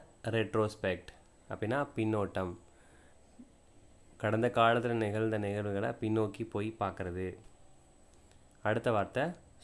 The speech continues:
சோபர் அப்படின்னா நிதானமான, தெளிவான,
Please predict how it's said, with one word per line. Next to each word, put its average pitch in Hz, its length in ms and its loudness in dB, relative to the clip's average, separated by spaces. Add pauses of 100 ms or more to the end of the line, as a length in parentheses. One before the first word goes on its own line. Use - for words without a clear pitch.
சோபர் 104 520 -2
அப்படின்னா 110 320 -6 (360)
நிதானமான, 104 760 0 (380)
தெளிவான, 101 640 0